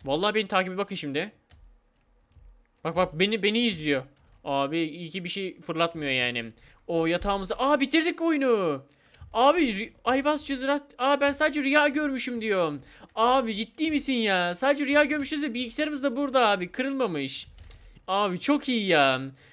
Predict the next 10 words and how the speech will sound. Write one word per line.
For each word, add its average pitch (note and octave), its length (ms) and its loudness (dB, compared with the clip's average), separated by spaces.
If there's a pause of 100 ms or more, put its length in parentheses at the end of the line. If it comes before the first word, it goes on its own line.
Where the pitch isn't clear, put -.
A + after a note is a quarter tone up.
(120)
Vallahi A#3 360 6
arkadaşlar, A3 400 2
çok A3 240 -2
iyi. F#3 120 -2
Burada G3+ 180 -2
kameralar G3+ 500 -2
falan G3 320 -4
filan G3 300 -2
var F3 140 2
yani. E3+ 420 0